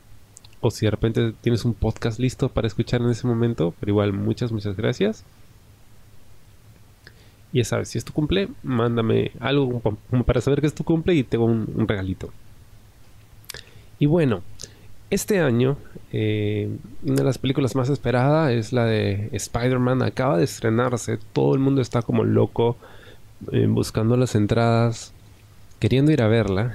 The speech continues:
<laughs> Y precisamente por eso quería leerles este micro relato escrito por Likos, autor de Oda a mi adolescencia, que se llama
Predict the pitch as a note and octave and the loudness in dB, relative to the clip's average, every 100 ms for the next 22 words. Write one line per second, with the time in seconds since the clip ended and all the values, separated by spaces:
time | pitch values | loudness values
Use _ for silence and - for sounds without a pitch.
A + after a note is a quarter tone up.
0 | - B2 A#2+ D3 - B2+ B2 B2 A#2 A2+ | -4 0 0 -2 -2 2 4 2 0 -4
1 | - - - - - A#2 C3 C3+ D3 C#3+ | -14 -20 -20 -20 -2 0 2 4 4 4
2 | D3+ C3 G#2+ A#2+ A2 F#2+ - G2 G2 G2+ | 2 2 4 2 2 -2 0 2 4 4
3 | G#2+ G#2 G2 G2+ G2 F#2 F#2 F#2+ - - | 4 4 4 4 2 0 0 0 -10 -20
4 | - - - G#2 - - A2 G#2 G2+ G2+ | -20 -18 -4 -4 -4 0 4 6 4 2
5 | B2+ D3+ C#3+ A#2 A2+ A2+ - G2 - G#2+ | 0 0 0 2 2 0 0 0 2 0
6 | A2+ - F2+ F2+ G2 - E3+ - - F#2+ | 0 0 -2 -2 -2 0 -2 -4 -4 -4
7 | F#2 - G2 G2 G2 F#2 F#2 - - - | -2 0 0 2 2 2 -2 -10 -18 -20
8 | - - G#2+ G#2+ G2+ G#2 G#2+ - G#2 - | -20 -2 2 2 4 4 2 0 0 -2
9 | - - G2 G2+ A2 | -6 -2 0 2 0